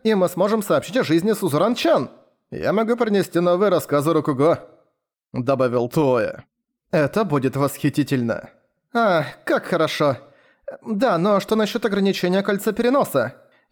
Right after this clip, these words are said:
«Я тоже считаю, что это неплохая идея, однако как оно в реальности? Есть ли способы?»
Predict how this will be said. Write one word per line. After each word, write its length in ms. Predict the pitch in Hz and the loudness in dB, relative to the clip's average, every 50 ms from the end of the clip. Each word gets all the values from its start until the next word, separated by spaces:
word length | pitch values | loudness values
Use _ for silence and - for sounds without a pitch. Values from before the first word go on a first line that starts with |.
| _ - | _ -8
«Я 200 | - 120 135 151 | -2 0 0 2
тоже 220 | - 247 202 165 | 2 2 0 0
считаю, 400 | 135 - 139 123 - 165 190 170 | 0 -2 -4 -2 0 2 2 2
что 140 | 131 - - | 2 0 -2
это 100 | 135 - | -2 0
неплохая 540 | 143 139 123 135 143 135 - 147 139 131 127 | 0 -2 0 0 -2 0 0 0 2 2 2
идея, 420 | 120 127 165 185 165 139 123 107 - - _ _ - | 2 2 2 4 4 2 0 -2 -6 -18 _ _ -2
однако 440 | - 123 127 123 151 175 - 185 - | 0 0 2 2 0 0 0 -2 -4
как 160 | 214 208 240 | -2 -2 0
оно 140 | 233 226 208 | 0 2 2
в 60 | 180 | 2
реальности? 680 | 214 226 175 135 127 120 - - - 117 95 - - _ _ _ _ _ - | 4 2 2 2 0 -2 -4 -6 -8 -8 -8 -8 -12 _ _ _ _ _ -8
Есть 300 | 135 139 214 254 247 - | -4 0 0 0 0 0
ли 80 | 247 233 | -2 -2
способы?» 600 | 233 - 214 151 - 135 117 110 87 76 - | 0 0 -2 0 0 -2 -2 -2 -6 -6 -8